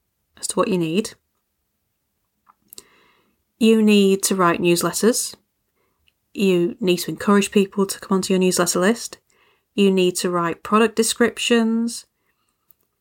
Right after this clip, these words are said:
The list goes on.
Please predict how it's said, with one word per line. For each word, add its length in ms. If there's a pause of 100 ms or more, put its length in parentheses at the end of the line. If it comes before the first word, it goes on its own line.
(1400)
The 120
list 260
goes 180
on. 300